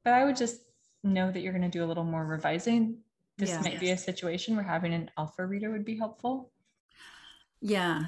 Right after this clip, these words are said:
Speaker 2: And I think as a pantser, you have to be careful not to revise, um, not to polish right away. Like,
Speaker 1: Yeah.
Speaker 2: you finish your book and you're done and you go back and you're ready to revise and you start, like, making your sentences all beautiful. Like, don't,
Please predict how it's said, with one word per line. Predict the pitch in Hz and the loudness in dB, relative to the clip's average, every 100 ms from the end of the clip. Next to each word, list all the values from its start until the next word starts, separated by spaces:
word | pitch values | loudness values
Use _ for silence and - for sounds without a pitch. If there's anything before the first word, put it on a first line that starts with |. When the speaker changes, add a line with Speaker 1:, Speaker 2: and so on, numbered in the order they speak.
| - | -2
Speaker 2:
And | 214 | 2
I | 214 | 4
think | 240 330 | 4 2
as | 339 | 2
a | 330 | -2
pantser, | - 220 233 254 202 | -2 -2 -2 0 0
you | 175 | -2
have | 180 190 | -4 -6
to | - | -6
be | 190 | -6
careful | 170 - 196 202 180 180 - _ | -4 -4 -6 -4 -4 -6 -16 _
not | - 185 190 208 220 - | -6 -2 0 0 0 -2
to | 247 | -2
revise, | 202 196 160 175 170 170 175 170 - - _ _ _ _ _ _ - | 0 -2 2 4 4 4 2 -2 -6 -10 _ _ _ _ _ _ -8
um, | 196 165 170 156 - _ _ _ _ _ - | -4 -2 -2 -6 -12 _ _ _ _ _ -6
not | 185 190 226 | 0 2 2
to | 233 262 - _ _ - - | 0 -4 -6 _ _ -20 -16
polish | - - 190 175 165 - - | -8 -2 0 0 -2 -6 -4
right | 170 156 | -2 -2
away. | 170 - - - 160 _ | -2 -4 -10 -14 -20 _
Like, | 185 170 | -2 0
Speaker 1:
Yeah. | 156 | 0
Speaker 2:
you | 165 | 0
finish | 220 233 254 | 2 2 2
your | 339 | 0
book | 226 190 185 - - _ - - | 2 0 -2 -12 -20 _ -20 -12
and | - 175 | -4 -2
you're | 165 | 4
done | 190 185 185 | 4 4 2
and | - 185 170 | -2 -2 -2
you | |
go | 170 190 | 0 0
back | 185 185 | 2 2
and | 190 | 0
you're | 175 165 | 0 2
ready | 180 190 | 2 2
to | 202 | 0
revise | 202 175 160 160 160 165 | 0 4 6 6 4 0
and | - 175 | -2 -2
you | 170 | -2
start, | 165 185 180 185 | -2 0 0 0
like, | 175 165 | -4 -4
making | 175 165 180 | -4 -2 -2
your | 170 | -2
sentences | 160 170 180 160 180 165 | -2 -2 -2 -4 -4 -4
all | 160 | -4
beautiful. | 170 170 170 - 165 | 0 0 0 -4 -8
Like, | 165 170 | -6 -8
don't, | - 196 208 | -8 -8 -8